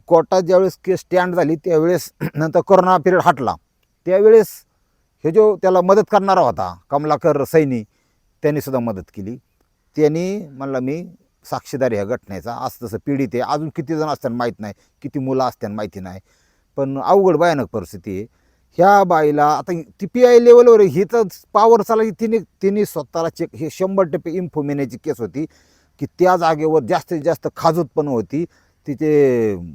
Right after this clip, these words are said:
संप्रेरक आहे ती जास्त सर्व, आणि त्यातून अमेरिका, युरोपसारख्या देशात त्याच्यावर सहा महिन्याचं औषधाचं पॅकेज उपलब्ध आहे. ते घेतलं की ते नॉर्मल रेंजला येते माणूस, आणि नाही घेतलं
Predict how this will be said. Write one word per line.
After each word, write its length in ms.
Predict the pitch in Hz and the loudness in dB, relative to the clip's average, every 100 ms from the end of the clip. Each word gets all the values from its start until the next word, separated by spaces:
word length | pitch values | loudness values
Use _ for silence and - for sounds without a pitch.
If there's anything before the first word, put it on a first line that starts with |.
| 67 - - | -20 -12 -6
संप्रेरक 500 | 160 170 202 185 - | -2 4 4 2 0
आहे 80 | 151 | -4
ती 120 | 131 | -2
जास्त 300 | 175 165 165 | -4 -4 -6
सर्व, 320 | - 156 147 - | -6 -4 -4 -6
आणि 200 | 147 160 | -8 -6
त्यातून 480 | - 160 - 196 214 _ _ _ - | -2 -2 0 -2 -4 _ _ _ -4
अमेरिका, 480 | 147 175 175 160 180 | -2 2 2 2 2
युरोपसारख्या 680 | 165 180 - - 165 156 170 | 2 0 -2 -6 -6 -2 -2
देशात 280 | 175 170 | 0 -2
त्याच्यावर 380 | 147 165 175 147 | -2 -4 -4 -6
सहा 240 | - 139 165 | -6 -4 -2
महिन्याचं 500 | 175 170 139 165 196 - _ _ _ _ | -2 -4 -2 -2 -2 -6 _ _ _ _
औषधाचं 500 | - 214 - 202 196 | 4 4 4 0 -2
पॅकेज 360 | 202 202 - 180 | 0 0 0 0
उपलब्ध 340 | 170 160 151 | 0 0 0
आहे. 160 | 156 - | 0 2
ते 80 | 196 | 2
घेतलं 300 | 208 170 185 | 2 0 -4
की 100 | 180 | -4
ते 140 | 202 | -2
नॉर्मल 420 | 196 202 208 208 | 0 0 0 0
रेंजला 320 | 165 160 127 113 | 0 -2 -4 -8
येते 220 | 95 113 | -10 -12
माणूस, 380 | 98 90 78 - | -12 -16 -18 -16
आणि 140 | 117 | -8
नाही 220 | 196 240 | 0 2
घेतलं 340 | 247 202 196 | 4 4 2